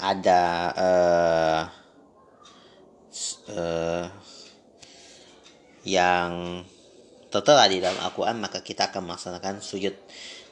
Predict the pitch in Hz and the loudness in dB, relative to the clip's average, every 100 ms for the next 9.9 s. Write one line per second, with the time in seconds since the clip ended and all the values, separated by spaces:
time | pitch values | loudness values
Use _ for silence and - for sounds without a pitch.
0 | - - - - - - - - - - | -20 -18 -14 -14 -14 -18 -10 -6 -2 0
1 | 110 101 98 98 87 85 80 80 - - | 2 2 0 2 2 2 -2 -6 -16 -20
2 | - 92 104 - - - - - - - | -8 2 2 2 -16 -20 -20 -20 -20 -20
3 | - 127 185 190 160 - - - _ _ | -12 0 2 2 0 -16 -20 -20 _ _
4 | _ _ _ - - - - - - - | _ _ _ -20 -20 -20 -20 -20 -20 -20
5 | _ _ _ _ _ - - - - - | _ _ _ _ _ -20 -20 -20 -20 -20
6 | - - - - - - - - 147 156 | -20 -20 -20 -20 -20 -18 0 4 6 6
7 | 147 139 135 131 131 135 113 - 131 160 | 4 0 2 0 0 -4 -6 2 4 4
8 | 175 - _ - 117 - 170 - 135 127 | 2 -16 _ -10 -10 0 0 0 0 0
9 | - 120 113 - _ 127 107 78 76 | 2 -4 -4 -12 _ 0 2 0 -8